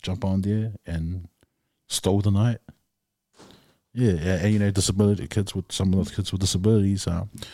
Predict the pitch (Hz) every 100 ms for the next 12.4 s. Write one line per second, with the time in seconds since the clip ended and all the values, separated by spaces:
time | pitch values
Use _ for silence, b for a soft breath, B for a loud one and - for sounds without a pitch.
0 | B B B - 87 90 95 90 85 87
1 | 90 87 92 98 104 - - 90 90 90
2 | - 101 95 92 87 92 - 80 69 90
3 | 82 85 85 82 85 65 67 - 101 98
4 | - 113 110 - - 95 - 98 - 87
5 | 85 87 107 110 - 95 - - - -
6 | - B B B - 92 90 87 85 95
7 | 98 127 110 87 82 80 - - - B
8 | B B - 90 87 82 - 123 113 104
9 | 104 104 107 113 104 107 101 135 139 -
10 | 123 127 - _ - - 110 123 120 -
11 | 143 - _ - 82 - 95 82 92 -
12 | 101 107 95 -